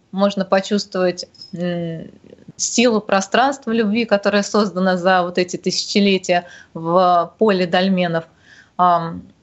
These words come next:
ну, вот, э, м, люди чувствуют и оздоровление, чувствуют, что канал ведания становится лучше. Вот мы проводим семинары по раскрытию дара ведания, и люди видят, как в пространстве, в поле дольменов предки помогают как раз в принятии веды от родных богов и от них.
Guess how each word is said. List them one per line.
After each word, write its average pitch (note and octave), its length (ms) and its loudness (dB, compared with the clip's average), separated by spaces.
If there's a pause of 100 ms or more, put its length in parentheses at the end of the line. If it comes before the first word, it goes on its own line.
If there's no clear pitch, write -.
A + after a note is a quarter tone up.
(220)
ну, G3 480 0
вот, A3 380 -2
э, F#3 220 2 (300)
м, E3+ 440 -14 (340)
люди C4+ 280 2
чувствуют B3 540 0
и G#3 40 6
оздоровление, G#3 1080 0
чувствуют, F#3+ 500 -2
что F3+ 440 0 (240)
канал G#3 380 2
ведания G#3+ 540 2
становится G3 600 0
лучше. F3+ 460 -2 (280)
Вот - 120 -14
мы G3+ 120 4
проводим G3+ 460 2
семинары A3+ 540 2
по - 140 -6
раскрытию G3 540 -2
дара F#3+ 220 2
ведания, F3 600 0
и F3+ 440 2
люди G#3 260 2
видят, A#3 360 0
как - 280 -2
в - 160 -20
пространстве, A3 640 0
в - 80 -12
поле A#3+ 300 0
дольменов G3 560 0
предки A3 380 -2
помогают F#3+ 640 2
как E3+ 300 -8
раз G3 240 0
в - 40 -20
принятии G3+ 640 0
веды F3+ 280 0
от E3+ 260 -2
родных F#3 360 2
богов F#3 500 0
и E3 100 0
от E3 180 0
них. A3 320 2